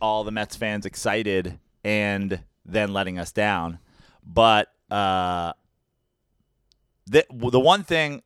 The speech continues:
about the Mets right now is up until three games ago, they were in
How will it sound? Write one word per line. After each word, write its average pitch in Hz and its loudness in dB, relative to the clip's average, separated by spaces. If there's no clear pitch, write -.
about 120 2
the 120 -6
Mets 127 0
right 113 2
now 117 0
is 107 -2
up 139 2
until 131 0
three 113 -4
games 120 -4
ago, 85 -2
they 127 0
were 147 4
in 120 -4